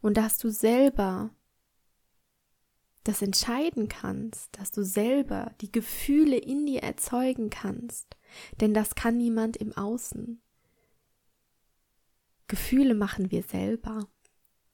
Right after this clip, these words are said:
und die entstehen in uns. Also das war der Beginn einer wundervollen Dankbarkeitsreise bis heute.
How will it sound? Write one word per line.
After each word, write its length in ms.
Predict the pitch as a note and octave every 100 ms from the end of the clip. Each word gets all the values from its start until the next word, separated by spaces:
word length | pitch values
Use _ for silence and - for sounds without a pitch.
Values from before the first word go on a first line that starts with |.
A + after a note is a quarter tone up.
| -
und 120 | G3+
die 100 | G3+
entstehen 640 | F#3+ - - F#3 F3+ G#3 - _
in 180 | - F#3
uns. 520 | - - - - - - _ _ _ _ _ _ _ _ _ _ _ _ _ _ _ _ _ _ _ _ _ _ _ -
Also 260 | G#3 G#3 G3+
das 240 | A3+ A#3
war 120 | A#3
der 140 | A3+ G3
Beginn 560 | F#3+ F#3+ F#3 G3 B3+ - _ _ -
einer 320 | G3 F#3 F#3
wundervollen 580 | G3+ A3+ A3 - F#3+ F#3+
Dankbarkeitsreise 1000 | F#3+ G3+ G3 F#3 - F3+ - G3 G3 F#3+
bis 300 | A3+ C4+ -
heute. 440 | A#3+ C4 - A#3+